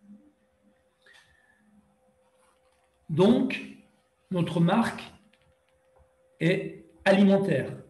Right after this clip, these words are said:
clairement alimentaire, et associe à la fois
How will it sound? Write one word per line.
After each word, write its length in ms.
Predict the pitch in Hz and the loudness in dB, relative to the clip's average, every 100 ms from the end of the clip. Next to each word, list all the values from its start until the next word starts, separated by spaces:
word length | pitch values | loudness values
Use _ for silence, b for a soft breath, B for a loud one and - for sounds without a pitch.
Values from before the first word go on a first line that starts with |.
| _ _ _ | _ _ _
clairement 540 | 180 190 175 185 185 | -4 -4 -2 -2 -4
alimentaire, 840 | 185 165 160 151 151 151 160 226 220 - - _ _ _ b b b _ _ - | -2 0 2 0 -4 -2 -2 -2 -6 -14 -20 _ _ _ b b b _ _ -2
et 520 | 180 190 196 - - | 0 0 -2 -10 -2
associe 640 | 196 196 196 196 208 - 202 | 0 2 2 2 0 -2 0
à 80 | 208 | 0
la 120 | 220 | 0
fois 600 | - 196 175 139 - | 0 2 2 0 -8